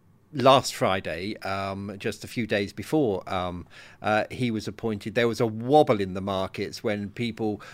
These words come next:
were concerned that, uh, maybe, uh, Boris Johnson was gonna come back and what that would, what that would mean. So,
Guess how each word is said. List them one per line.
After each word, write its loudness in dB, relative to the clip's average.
were 6
concerned 6
that, 2
uh, 2
maybe, -4
uh, -2
Boris 0
Johnson 0
was -6
gonna -2
come -2
back 4
and -2
what 0
that 0
would, -6
what 2
that 4
would -6
mean. 0
So, 4